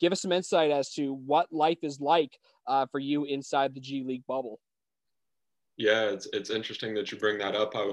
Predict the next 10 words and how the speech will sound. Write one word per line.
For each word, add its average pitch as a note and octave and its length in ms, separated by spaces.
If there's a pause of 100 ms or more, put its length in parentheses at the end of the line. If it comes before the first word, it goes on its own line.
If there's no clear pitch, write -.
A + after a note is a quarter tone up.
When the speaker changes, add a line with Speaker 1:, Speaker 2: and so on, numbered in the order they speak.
Speaker 2:
I G2+ 80
was, - 540 (420)
I've G2+ 120
gotten G#2+ 260
both G#2+ 260
perspectives G#2 560
now G2+ 240
as F#2+ 140
a - 60
fan, G#2 520